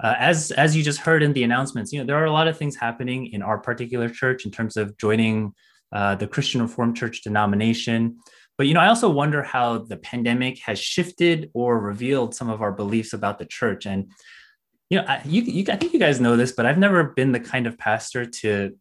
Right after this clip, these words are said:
you know, inflate, uh, our own sense of the importance of, uh, Good News Church. I've never been a kind of like, "Oh, Good News is, like, the best church and we're distinct from, uh,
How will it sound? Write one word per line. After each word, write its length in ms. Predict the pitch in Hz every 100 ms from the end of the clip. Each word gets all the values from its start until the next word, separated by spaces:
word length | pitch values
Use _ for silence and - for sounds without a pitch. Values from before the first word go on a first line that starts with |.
| _ _ _ _ 131
you 80 |
know, 100 | 107
inflate, 680 | 101 120 117 - 127 131 - _ - - _
uh, 200 | 107 107 -
our 160 | 107
own 180 | 120 123
sense 300 | 117 120 117
of 140 | 113
the 100 | 110
importance 480 | 104 98 120 113 113
of, 220 | 107 92 98
uh, 160 | 92 -
Good 120 | 117
News 160 | 117 101
Church. 260 | - 110 92
I've 100 | 113
never 180 | 131 120
been 160 | 120
a 100 | 110
kind 280 | 113 113 107
of 120 | 98
like, 220 | 101 95
"Oh, 100 | 101
Good 220 | 95 107 117
News 200 | 107 101
is, 160 | 95
like, 140 | 90 -
the 100 | 95
best 280 | 101 -
church 320 | - 101 98 104
and 240 | 90 92
we're 140 | 95
distinct 440 | 92 101 - 113 -
from, 180 | 104 98
uh, 200 | -